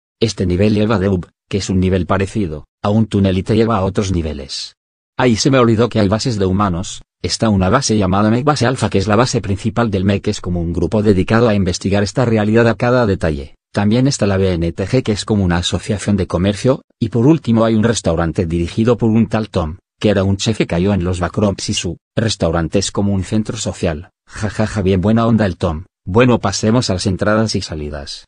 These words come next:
Entradas se puede llegar aquí desde el nivel cero, como ya dije, atravesando una pared,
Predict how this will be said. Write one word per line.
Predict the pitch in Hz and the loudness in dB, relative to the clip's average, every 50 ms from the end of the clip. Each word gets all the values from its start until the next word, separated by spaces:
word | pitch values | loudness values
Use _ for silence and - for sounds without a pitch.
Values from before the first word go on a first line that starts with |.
| _ _ _ _ _ _ _ _ | _ _ _ _ _ _ _ _
Entradas | - 117 110 - 98 104 107 110 110 101 | 0 0 0 2 2 2 2 2 0 0
se | - 135 | 0 -2
puede | 113 - 110 110 110 110 | -2 0 0 2 2 4
llegar | 107 104 104 98 92 | 2 4 2 2 2
aquí | 90 - - 135 | 0 0 0 0
desde | 98 95 92 - 92 | 0 0 -2 -2 -2
el | 90 | 0
nivel | 90 90 95 107 98 92 | 0 0 0 0 -2 -4
cero, | - - 80 71 - 71 - _ _ _ | -4 -6 -8 -8 -8 -10 -14 _ _ _
como | - 101 101 104 | -6 -4 -2 0
ya | 104 107 98 | 0 0 0
dije, | 98 98 92 - 87 76 - _ _ _ _ | 0 -4 -6 -8 -14 -16 -16 _ _ _ _
atravesando | - 92 - 92 90 90 - - 117 110 117 131 | -8 -6 -4 -4 -4 -4 -2 0 0 2 4 4
una | 120 107 95 | 4 2 0
pared, | - - 78 71 71 - | 0 -4 -6 -6 -6 -10